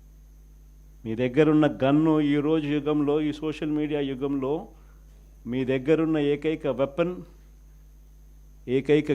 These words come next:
గన్ను మీ ఫోను. ఆర్గనైజేషన్ పరంగా మీరు దాంట్లో ఎంపానల్ అయిపోయి ఉండాలి. మీతో పాటు మీరు క్రియేట్ చేసి ఆర్గనైజేషన్ గ్రామస్థాయి దాకా కూడా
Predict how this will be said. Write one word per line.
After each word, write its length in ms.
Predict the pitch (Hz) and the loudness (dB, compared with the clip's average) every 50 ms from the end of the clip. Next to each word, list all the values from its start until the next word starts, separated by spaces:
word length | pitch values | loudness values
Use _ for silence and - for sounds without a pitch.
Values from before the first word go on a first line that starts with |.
| 120 101 - | -4 0 2
గన్ను 340 | 135 139 139 143 143 143 139 143 175 - - - - - - - - - - - - - | 4 6 6 6 4 4 4 2 0 -2 -8 -16 -20 -20 -20 -20 -20 -20 -20 -20 -14 -8
మీ 100 | 110 113 | -6 -4
ఫోను. 420 | 107 - - 123 113 110 107 104 107 - - - - - - - - - - - - - - - - - - - - - - - - - - - - - - - - - - | -4 -2 0 2 2 2 2 -2 -6 -10 -16 -20 -20 -20 -20 -20 -20 -20 -20 -20 -20 -20 -20 -20 -20 -20 -20 -20 -20 -20 -20 -20 -20 -20 -20 -20 -20 -20 -20 -20 -20 -12 -4
ఆర్గనైజేషన్ 840 | 107 123 143 151 156 151 156 156 151 147 156 156 156 156 139 139 143 | 2 4 4 6 4 4 4 2 2 2 0 0 -2 -2 -4 -4 -4
పరంగా 300 | 139 139 139 139 139 127 | -4 -4 -4 -4 -2 -2
మీరు 380 | 117 110 113 127 143 151 151 | -2 0 2 4 4 4 4
దాంట్లో 360 | 147 147 147 151 147 151 151 | 4 2 2 0 0 -2 -2
ఎంపానల్ 480 | 143 143 143 139 - 147 139 143 143 139 | -2 -2 -2 -4 -4 -4 -4 -2 -4 -4
అయిపోయి 320 | 135 135 131 139 135 143 | -4 -6 -6 -6 -6 -4
ఉండాలి. 340 | 139 135 139 139 139 160 190 214 - - - - - - - - - - | -6 -6 -6 -8 -8 -8 -12 -14 -18 -20 -20 -20 -20 -20 -20 -20 -14 -10
మీతో 560 | - 107 104 107 110 120 135 156 165 160 175 170 | -8 -4 -2 2 4 8 8 8 8 6 4 2
పాటు 320 | 170 165 160 160 156 - | 4 4 2 2 2 2
మీరు 260 | 165 156 151 151 147 143 - | 0 0 2 0 0 -2 -2
క్రియేట్ 380 | - 143 147 160 165 151 135 147 | 0 2 2 2 2 0 -2 -2
చేసి 220 | 151 143 - 151 151 | -4 -2 -2 -2 0
ఆర్గనైజేషన్ 680 | 135 139 143 139 143 143 139 131 139 139 - - 135 123 | 0 0 -2 -2 -2 -4 -4 -4 -4 -6 -6 -6 -8 -6
గ్రామస్థాయి 600 | 113 113 113 123 135 147 139 143 - 147 143 143 131 | -4 -2 0 2 2 2 2 0 0 -2 0 0 0
దాకా 260 | 131 127 127 - 123 | -2 -2 -2 -4 -6
కూడా 320 | 123 - 139 139 156 190 | -6 -4 -4 -2 -2 -2